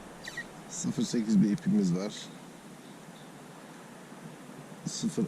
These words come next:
altı ama herhalde sıfır sekiz kalınlığında bu. Sıfır altı P E. Ee, iki yedi gram atarlı kamış. Uzun süredir kullanıyorum.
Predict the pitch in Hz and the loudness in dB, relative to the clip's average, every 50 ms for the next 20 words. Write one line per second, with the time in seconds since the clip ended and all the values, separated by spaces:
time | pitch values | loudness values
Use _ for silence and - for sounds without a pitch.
0 | - - 104 104 101 - - 156 131 107 110 123 135 131 - 107 101 95 87 92 | 2 2 2 2 2 2 2 2 4 4 4 2 2 0 0 0 0 0 2 0
1 | 98 - - - 104 - - 98 - - 107 95 107 98 - - 95 95 95 92 | 0 0 0 0 0 0 0 -2 -2 -2 -2 0 0 -2 -2 0 2 2 4 4
2 | 92 90 87 87 87 85 85 85 85 98 113 - - - - - - - - - | 4 4 4 4 4 4 4 2 2 0 0 -2 -6 -12 -14 -16 -16 -16 -16 -16
3 | - - - - - - - - - - - - - - - - - - - - | -16 -16 -14 -14 -14 -14 -14 -14 -14 -14 -14 -14 -14 -12 -12 -10 -10 -10 -10 -8
4 | - - 92 95 95 95 - - - - - 95 90 78 82 90 95 104 - - | -2 0 0 2 2 0 -2 -2 -4 -2 -2 -2 0 -2 -2 -2 -4 -4 -4 -8
5 | - - - - - - - - - - - - - - - - - - - - | -12 -14 -14 -14 -14 -14 -14 -14 -14 -14 -14 -14 -14 -14 -16 -16 -16 -16 -16 -16
6 | - - - - - - - - - - - - - - - - - - - - | -16 -16 -16 -16 -16 -14 -14 -14 -14 -14 -14 -14 -14 -14 -14 -14 -14 -14 -14 -14
7 | - - - - - - - - - - - - 226 226 233 233 233 - 220 110 | -14 -14 -14 -14 -14 -14 -14 -14 -14 -12 -6 -2 0 2 4 4 6 6 4 4
8 | 110 - - 98 - - - - - - - 151 143 127 123 120 107 113 110 107 | 2 2 0 -2 -4 -2 -2 -2 0 6 8 10 10 10 10 8 6 6 6 6
9 | 107 104 - - 101 98 185 - - 202 214 - - - - - - - - - | 6 4 2 2 2 2 2 2 4 4 4 4 4 2 0 -2 -4 -8 -10 -10
10 | - - - - - - - 120 123 131 123 - 123 117 110 101 104 107 - - | -10 -10 -10 -10 -4 0 2 4 6 6 6 4 4 4 6 6 4 2 2 4
11 | 113 113 120 123 120 113 107 107 113 | 4 6 6 8 8 8 8 6 4